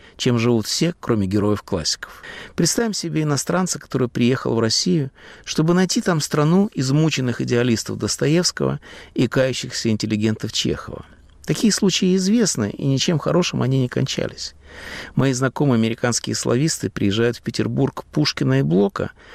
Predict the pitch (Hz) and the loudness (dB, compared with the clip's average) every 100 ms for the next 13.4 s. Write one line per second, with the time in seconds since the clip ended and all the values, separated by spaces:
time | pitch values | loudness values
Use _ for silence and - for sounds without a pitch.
0 | - - 117 147 151 139 127 131 139 156 | -20 -10 -4 -2 2 2 0 -2 0 0
1 | 139 127 - 160 - 120 101 117 110 127 | 2 -2 0 -2 2 0 2 0 -2 0
2 | 123 123 120 - - - - - 220 233 | 0 -4 -8 -14 -18 -16 -16 -4 0 2
3 | 254 254 170 180 180 220 196 - 165 143 | 2 2 2 2 2 4 2 0 0 2
4 | 175 180 160 165 156 131 - 117 120 123 | 2 2 2 2 2 0 0 0 0 0
5 | 123 110 - 110 - 175 165 110 - - | 0 0 -2 -4 0 0 0 -4 -8 -10
6 | - 117 135 - 117 110 120 117 - 107 | 0 2 2 2 2 4 2 2 -2 -6
7 | 110 104 110 110 131 120 - 113 110 - | 0 0 2 2 2 0 -2 -2 -2 -2
8 | 104 101 - 104 80 73 69 - - - | 0 0 0 0 0 -4 -8 -14 -18 -20
9 | - - 143 269 220 175 180 - 165 135 | -6 0 2 4 2 4 2 2 -2 0
10 | 117 90 90 - - - 131 127 123 160 | 0 -2 -8 -14 -20 -10 0 2 4 2
11 | 135 117 110 104 143 131 117 104 104 110 | 4 2 2 0 0 0 2 2 2 -2
12 | 120 147 143 113 107 104 104 123 - 131 | 0 2 2 0 2 2 2 0 0 2
13 | 147 127 - - | 4 2 0 -10